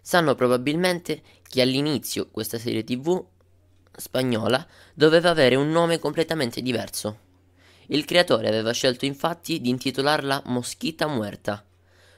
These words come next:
volendo così indicare la difficile condizione in cui si trovava Macarena in carcere.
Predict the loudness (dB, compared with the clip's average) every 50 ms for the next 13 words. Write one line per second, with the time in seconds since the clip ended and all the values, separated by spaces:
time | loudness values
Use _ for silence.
0 | _ 2 6 8 8 8 8 6 2 0 0 -2 -4 -2 -2 -2 -2 -2 -4 0
1 | 4 4 4 4 4 4 4 2 2 0 -8 -12 -10 -10 -10 -10 -8 -8 -8 -8
2 | -6 -6 -4 -4 -4 -4 -4 -4 -4 -6 -6 -2 0 2 2 2 2 0 0 -2
3 | -4 -4 -4 -6 -4 -4 -4 0 2 2 2 2 0 -2 -4 -4 -4 -2 0 0
4 | 0 0 -2 -6 -8 -8 -10 -12 -12 -12 -12 -12 -12 -12 -12 -16